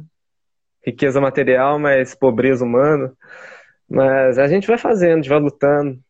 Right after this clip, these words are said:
A gente pode até morrer e ainda continuar muita coisa ainda do, do preconceito, do racismo e tudo, mas a gente lutar cada vez mais. A gente tem as ferramentas em mão, igual você falou, né? O ao vivo sempre teve aí.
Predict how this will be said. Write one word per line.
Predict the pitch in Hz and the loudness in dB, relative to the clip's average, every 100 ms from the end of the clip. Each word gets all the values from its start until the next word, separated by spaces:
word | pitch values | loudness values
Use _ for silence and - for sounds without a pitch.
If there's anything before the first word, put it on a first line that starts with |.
| _ _ _ _ _ _ _ - | _ _ _ _ _ _ _ -10
A | |
gente | 113 110 | -10 -4
pode | 151 151 | -4 -2
até | 185 | -2
morrer | 196 180 151 | 0 0 0
e | 180 | 0
ainda | 185 | 0
continuar | - 175 - 165 | -2 -2 -2 -4
muita | 160 170 175 | -2 -2 -2
coisa | 143 147 127 | -2 -2 0
ainda | 131 131 | 0 -2
do, | 113 110 - | -4 -6 -8
do | - - | -12 -8
preconceito, | 104 131 127 120 143 139 | -6 -2 -2 -2 -2 -2
do | - | -4
racismo | 120 113 139 131 123 | -4 -4 -4 -4 -4
e | 104 | -4
tudo, | 147 147 | -4 -4
mas | 151 156 151 - - - - 95 - | -2 -2 -4 -14 -20 -20 -18 -20 -12
a | - | -4
gente | 139 156 | -2 -2
lutar | 202 208 202 208 | 0 0 -2 -2
cada | 196 165 | 0 2
vez | 185 180 | 2 0
mais. | 156 180 190 147 - - - | 0 0 -2 -4 -8 -20 -6
A | |
gente | 135 - | -6 -2
tem | 202 | -4
as | 214 | -2
ferramentas | 208 190 175 185 165 | -2 -2 -4 -4 -4
em | 156 | -2
mão, | 156 | 0
igual | 170 175 | 2 0
você | |
falou, | - 160 147 165 | 0 0 2 0
né? | 170 143 | -2 -8
O | 135 | -2
ao | 156 147 | 0 0
vivo | 143 190 | -2 -4
sempre | 160 220 220 | -2 -4 0
teve | 196 165 | 0 0
aí. | 151 170 | -2 -4